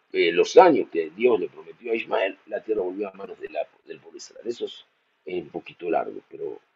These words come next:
es para otro momento. Por eso dice el autor de la Gadá, que aquí Dios calculó el final de la esclavitud.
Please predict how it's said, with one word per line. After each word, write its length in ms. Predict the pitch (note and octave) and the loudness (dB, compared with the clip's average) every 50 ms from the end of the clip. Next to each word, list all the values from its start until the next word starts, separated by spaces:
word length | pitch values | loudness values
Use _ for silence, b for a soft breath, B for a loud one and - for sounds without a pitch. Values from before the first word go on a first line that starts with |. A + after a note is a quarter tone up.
| _ | _
es 260 | - C2+ D2+ D2+ D2 - | -10 -6 -6 -6 -6 -6
para 200 | - - F#2 F#2 | -4 -2 -2 -2
otro 200 | F2+ - F2+ E2 | -2 -2 -4 -6
momento. 320 | C#2+ B1+ - - - - _ _ _ _ _ _ _ _ _ _ _ _ _ _ _ _ _ _ _ _ _ _ _ _ _ _ _ _ _ _ _ _ _ _ _ _ _ _ _ _ _ _ _ _ _ _ | -6 -8 -10 -12 -16 -18 _ _ _ _ _ _ _ _ _ _ _ _ _ _ _ _ _ _ _ _ _ _ _ _ _ _ _ _ _ _ _ _ _ _ _ _ _ _ _ _ _ _ _ _ _ _
Por 180 | - G#2+ A#2+ C#3+ | 0 2 4 4
eso 240 | D3+ - D3+ D3 | 4 6 6 4
dice 320 | C#3+ D3 - - - D3 C3 | 6 6 4 8 10 10 12
el 100 | A#2 A2+ | 12 12
autor 380 | G2+ F#2 F#2 - - B2 B2+ | 8 8 6 6 6 6 6
de 80 | A#2 G2+ | 6 4
la 100 | F2+ E2+ | 2 4
Gadá, 320 | D#2+ D#2+ D#2 D2 D2+ E2+ - _ _ _ _ _ _ _ _ _ _ _ _ _ _ _ _ _ _ _ _ _ _ _ _ _ _ _ _ | 4 2 2 2 -2 -2 -4 _ _ _ _ _ _ _ _ _ _ _ _ _ _ _ _ _ _ _ _ _ _ _ _ _ _ _ _
que 80 | G#2+ | 2
aquí 320 | G#2+ G#2 G#2 - C3+ D#3 D3 | 2 2 2 2 0 0 2
Dios 300 | C3+ C#3 D3+ D#3 D3 - | 2 4 4 4 2 4
calculó 380 | - A#2 G#2+ F2 G2 A2+ B2 | 4 4 4 4 4 4 4
el 100 | B2+ A2 | 4 4
final 280 | - G#2+ A2+ A#2+ B2 A#2+ | 2 -2 -2 0 0 0
de 60 | A2+ | 0
la 60 | G#2 | -2
esclavitud. 440 | G2 - G2 F#2 F2+ F2+ F2 F#2+ D2+ | -2 0 -2 -2 -2 -2 -8 -14 -16